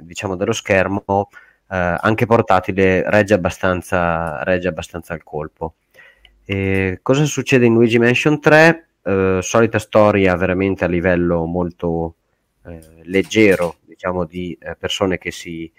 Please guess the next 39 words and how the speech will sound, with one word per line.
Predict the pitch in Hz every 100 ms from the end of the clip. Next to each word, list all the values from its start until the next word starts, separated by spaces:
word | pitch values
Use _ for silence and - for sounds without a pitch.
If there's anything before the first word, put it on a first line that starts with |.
| _ _ _ _
ehm, | 85 82 80 82 82 - _
riuniscono | 78 104 110 113 113 110 - 110 107
per | 98
un | 92 92
viaggio | 92 113 101 95 92
pagato, | - 113 113 113 110 - 98 92 87 87 85 - - _
eccetera, | - 98 107 139
eccetera. | 143 117 107
Tutti | 98 107 107
i |
personaggi | 101 95 101 98 90
del, | 87 87 87 85 85 85
dell'universo | 85 87 92 90 95 95
di | 92
Mario, | 92 90 87 85 80 - - _ -
eh, | 90
vanno | 87 104 98
in |
questo | 90 95 101
hotel, | - 85 82 143 - - _ _ _ _
quindi, | - 113 95 85 82 _ _ -
eh, | 90 87 82 80 78 80 78 78 -
in | 101
questo | 95 101 -
hotel, | 107 - 104 90 76 -
dopo | - 107 -
una | 101
prima | 85 101 101
notte, | 101 92 _ 90 87
i | 92
personaggi | 90 101 98 95 87
scompaiono | 87 104 101 92 82 92 123 165
e | 104
ovviamente | 101 110 139 104 104
l'unico | 95 110 104 98
che | 87 98
si | 143
salva | - 82 85 85 95 92
è, | 85 87 90